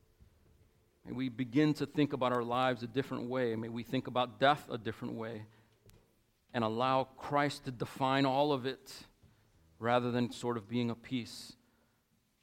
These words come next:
a small cog in something bigger. There is nothing bigger than Christ. And we need your Spirit,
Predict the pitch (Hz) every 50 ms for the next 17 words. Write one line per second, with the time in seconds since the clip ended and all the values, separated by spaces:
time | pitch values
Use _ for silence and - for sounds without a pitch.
0 | _ _ _ _ _ _ _ _ - 110 - - - 127 127 123 123 123 120 -
1 | - 127 123 120 117 117 113 113 110 113 - - - - - 120 117 - 120 113
2 | 107 101 95 110 117 110 104 98 92 92 98 110 117 113 101 107 123 123 123 120
3 | 117 107 101 107 98 107 98 98 98 95 - - 107 98 98 98 101 - - -
4 | - - _ _ _ _ _ _ _ _ _ _ _ _ _ _ _ _ _ _
5 | _ _ _ _ _ - - 113 110 123 143 143 135 135 131 120 107 107 113 120
6 | 123 123 123 123 123 127 131 - - - - - - 147 156 156 131 110 - -
7 | -